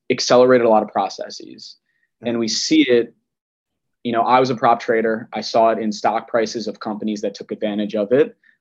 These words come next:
um, up and, and down. You know, we moved towards an automated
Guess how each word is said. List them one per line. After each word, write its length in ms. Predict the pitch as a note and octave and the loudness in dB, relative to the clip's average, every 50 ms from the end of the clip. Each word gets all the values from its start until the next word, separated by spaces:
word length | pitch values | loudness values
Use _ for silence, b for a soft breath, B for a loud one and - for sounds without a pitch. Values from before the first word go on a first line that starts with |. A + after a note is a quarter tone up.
| _ _ - | _ _ -4
um, 480 | A2+ A2+ A2 G#2+ A2 A2 G#2+ G#2 - _ _ _ - C3 | 0 2 2 4 4 4 2 0 -2 _ _ _ 2 4
up 280 | C3 B2 - - _ _ _ - | 4 4 2 -2 _ _ _ -2
and, 240 | B2+ B2+ C#3+ D3 C#3+ | 0 0 0 0 0
and 220 | C#3+ D#3 D#3 B2+ | 0 0 0 0
down. 500 | A2 F#2 F2 E2+ E2+ E2 D#2+ D#2+ - - - _ _ _ _ _ - | 0 -2 -4 -6 -10 -12 -14 -16 -16 -18 -20 _ _ _ _ _ -10
You 80 | A#2+ A#2 | -6 -4
know, 440 | A#2 A2+ A2+ A2+ A2+ G#2+ G#2 G2+ - - | 0 0 2 2 2 0 -2 -6 -4 2
we 180 | B2 A#2+ B2 | 4 6 6
moved 400 | C3 C3 B2+ B2+ C3+ C3 B2 - | 6 6 6 4 4 2 0 -4
towards 440 | - - B2+ B2 A#2+ A#2 A2 - - - | -6 0 2 4 4 4 2 -2 -6 -8
an 140 | A2 G#2 G2+ - | -8 -8 -6 -2
automated 720 | A2 A2 A2+ A#2 A#2+ B2 B2+ C3+ D3 E3 F3 E3+ - - | 0 0 0 0 0 0 0 0 -2 -2 -4 -6 -8 -12